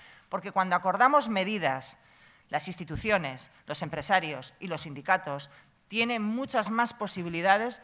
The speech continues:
de que se hagan realidad, de que triunfen y de que así creemos oportunidades, empleo de verdad, de calidad. Y tenemos que luchar todos juntos,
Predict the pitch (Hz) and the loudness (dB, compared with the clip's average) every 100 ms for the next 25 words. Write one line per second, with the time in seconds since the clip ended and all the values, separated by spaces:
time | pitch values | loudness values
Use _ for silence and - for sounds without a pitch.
0 | - 180 156 - 185 202 185 160 139 139 | -12 -8 -4 0 2 2 0 -4 -4 -2
1 | 143 135 - - 165 165 160 170 170 170 | -2 -4 -10 -12 -10 -10 -10 -8 -8 -8
2 | - 127 123 - - _ - 160 160 143 | -12 -14 -16 -20 -20 _ -10 -8 -8 -6
3 | - 220 - 185 190 208 208 - _ 165 | -6 -8 -6 -2 0 0 -4 -12 _ 10
4 | 123 147 151 151 156 139 135 - _ - | 10 10 -2 0 0 -2 -8 -16 _ -12
5 | 151 151 214 185 147 143 135 143 139 - | -10 -4 0 2 0 -2 -6 -6 -6 -8
6 | - 156 160 147 147 151 135 - _ _ | -10 -6 -4 -4 -2 -4 -4 -12 _ _
7 | - _ _ _ _ - 185 190 214 247 | -20 _ _ _ _ -14 -6 0 4 4
8 | 226 - - 170 160 _ - 175 175 254 | 4 0 -8 -8 -8 _ -8 -6 0 0
9 | 226 220 247 170 - 175 160 175 196 - | 2 2 2 0 -4 -12 -10 -10 -10 -18